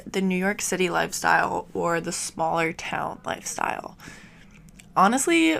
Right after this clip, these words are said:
for a while, I was very against the small town vibes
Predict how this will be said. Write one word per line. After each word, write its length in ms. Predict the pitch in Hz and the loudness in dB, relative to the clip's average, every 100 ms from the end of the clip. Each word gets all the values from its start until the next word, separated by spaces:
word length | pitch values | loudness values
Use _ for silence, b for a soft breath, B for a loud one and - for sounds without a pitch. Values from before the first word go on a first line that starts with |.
| - | -2
for 200 | - 214 | 0 2
a 80 | |
while, 480 | 196 165 170 180 190 - | 4 6 8 6 4 4
I 80 | |
was 160 | 170 185 | 2 0
very 440 | 175 185 160 165 | -2 0 2 2
against 720 | 165 165 160 165 180 - - | 2 2 0 0 -2 -4 -6
the 100 | - | -6
small 280 | 196 196 196 | -4 0 0
town 240 | 202 214 208 | 0 -2 2
vibes 680 | 208 202 202 196 196 - | 4 4 4 0 -4 -6